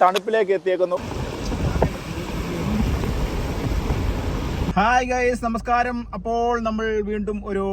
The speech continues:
ട്രാവലിംഗ്, ട്രാവലിംഗിലാണ്. നമ്മൾ സലാല പോവാണ്. നമ്മുടെ ഇവിടുന്ന് സൂറിൽ നിന്ന് ഏകദേശം ഒരു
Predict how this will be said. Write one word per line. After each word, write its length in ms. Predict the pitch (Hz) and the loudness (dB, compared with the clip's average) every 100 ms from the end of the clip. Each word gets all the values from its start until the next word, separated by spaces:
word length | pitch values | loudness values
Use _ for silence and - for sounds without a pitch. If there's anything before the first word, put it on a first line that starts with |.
| 190 | -2
ട്രാവലിംഗ്, 540 | 180 180 180 190 190 185 190 185 - - - - - - - - - - - | -2 -2 -2 -2 -4 -4 -6 -8 -10 -14 -14 -14 -14 -14 -14 -12 -12 -10 -6
ട്രാവലിംഗിലാണ്. 640 | 143 160 180 180 147 139 139 - - - - - - | -4 -2 -2 -2 -2 -2 -4 -8 -10 -10 -10 -10 -10
നമ്മൾ 200 | 120 123 - | -8 -6 -4
സലാല 340 | 127 127 147 160 131 | -2 0 2 2 0
പോവാണ്. 220 | 120 113 | -2 -2
നമ്മുടെ 200 | 113 110 | -2 -2
ഇവിടുന്ന് 220 | 117 117 131 | -2 -2 -2
സൂറിൽ 260 | 139 143 165 | -2 -2 0
നിന്ന് 160 | 170 160 | 0 0
ഏകദേശം 240 | 160 165 | -2 -2
ഒരു 80 | 160 | 0